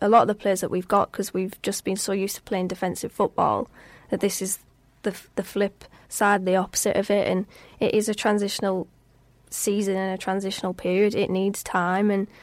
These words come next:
you know, you can't just expect Woodgate to turn Borough into world beaters. You know, Rome wasn't built in a day, as they say, and it's just, I mean, I, I don't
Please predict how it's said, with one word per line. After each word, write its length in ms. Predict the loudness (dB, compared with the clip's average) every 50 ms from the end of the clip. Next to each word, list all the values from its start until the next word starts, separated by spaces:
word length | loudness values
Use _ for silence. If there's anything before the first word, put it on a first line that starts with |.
| -20 -20 -10 -4
you 80 | -4
know, 60 | -2 -2
you 100 | -4 -4
can't 300 | 0 4 4 4 4 2
just 180 | 0 -2 -2
expect 400 | -4 -6 -4 -4 -4 -4 -4 _
Woodgate 480 | -4 -4 -4 -4 -2 -2 -2 -4 -6 -8
to 240 | -6 -4 -4 -4 -6 -8 -12 -20 -20 -20 -20 -20 -20 _ -20 _ _ _ _ _ _ _ _ _ _ _ -2
turn 240 | 2 2 4 4
Borough 260 | 4 4 4 4 4 2
into 220 | 0 0 -2 0
world 260 | 0 2 2 0 0
beaters. 500 | 0 -2 -2 -2 -2 -4 -4 -4 -4 -4
You 60 | -4
know, 380 | -2 -2 -2 -2 -2 -4 -8 -12 -12 _
Rome 320 | 0 2 4 4 4 2
wasn't 300 | 2 0 0 -2 -2 -2
built 180 | 0 0 0 2
in 120 | 2 0 0
a 80 | 0
day, 240 | 0 2 2 2 2
as 100 | 0 -2
they 140 | -4 -4 -6
say, 340 | -4 -4 -4 -2 -2 0 0
and 100 | 0 0
it's 240 | -2 -2 -4 -4 -4
just, 380 | -4 -2 -2 -4 -6 -6 -4 -2
I 120 | 0 2
mean, 260 | 4 4 4 2 0 -2 -6 -16 -20 -20 -20 -20 -20 -20 -20 -20 -20 _ _ _ _ _ _ _ _ _ _ _ _ _ _ -10
I, 80 | -8 -8
I 80 | -6 -2
don't 300 | 2 4 4 4 4 2